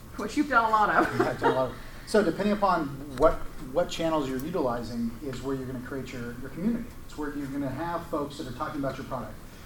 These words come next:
Speaker 2: It could be Reddit, it could be on Facebook, it could be Twitter. But all of those, all of those places where people are talking and you're responding to them,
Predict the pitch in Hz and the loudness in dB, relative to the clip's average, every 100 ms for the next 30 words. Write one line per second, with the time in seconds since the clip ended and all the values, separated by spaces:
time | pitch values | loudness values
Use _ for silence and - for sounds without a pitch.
0 | - 120 143 143 151 208 - - - 131 | -10 -8 -6 0 4 4 2 -4 -8 -6
1 | 139 151 - 190 185 - 117 - 135 156 | -2 -2 0 -2 -2 -4 -8 -6 -6 -4
2 | - 147 143 139 - 220 220 - - - | -2 -2 -2 6 6 6 4 0 -4 -4
3 | - - - 147 185 202 190 190 - 160 | -4 0 0 2 2 4 2 -2 -4 0
4 | 190 214 202 - 233 233 156 139 147 - | 2 2 2 2 0 0 0 -2 -2 -2
5 | 165 165 139 160 190 180 151 151 151 156 | -4 -2 -2 0 -2 0 -2 -2 -2 -2
6 | - 214 214 - - - | 0 0 0 -2 -8 -8